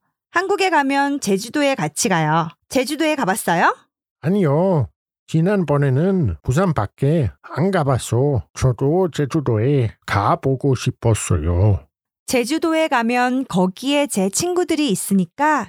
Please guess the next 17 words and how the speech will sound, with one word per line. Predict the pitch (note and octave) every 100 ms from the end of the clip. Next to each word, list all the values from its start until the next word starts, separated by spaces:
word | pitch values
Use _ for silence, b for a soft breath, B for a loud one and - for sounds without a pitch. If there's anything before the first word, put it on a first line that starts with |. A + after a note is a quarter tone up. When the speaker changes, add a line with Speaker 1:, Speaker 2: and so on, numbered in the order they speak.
| -
Speaker 1:
같이 | F#3 - D4+
만나요. | C4+ G3+ E3 D#3 F3 E3 - _ _ _ -
Speaker 2:
제주도에 | A2 - C#3+ B2 G#2 C3+ F3 D#3+ G#2+ -
친구들이 | - C#3 D#3+ D#3 C#3+ C#3
많아요? | A2+ G#2+ F#2 E2 A#2+ G#3+ - _ _ _
Speaker 1:
많지는 | G3 A3+ A#3+ F#4 F#4 F4
않고 | A3+ A3+ - C#4+ C4+ C4+
세 | C#4 G#4
명 | G4+ A4+
있어요. | D#4+ B3+ F#3 F3 F3 F3+ D3 - _ _ _ _ _
그 | F4
친구들이 | - G4+ F#4+ F#4+ E4+ D#4+ D#4+
제주도에 | - G3+ A3 C#4 C4+
살아서 | C4+ B3 G#3+ G#3 D#4 D4+
자주 | - G3 F#3+
못 | A3+ F3+
보니까 | A3+ A#3 A3 - G3+ G3+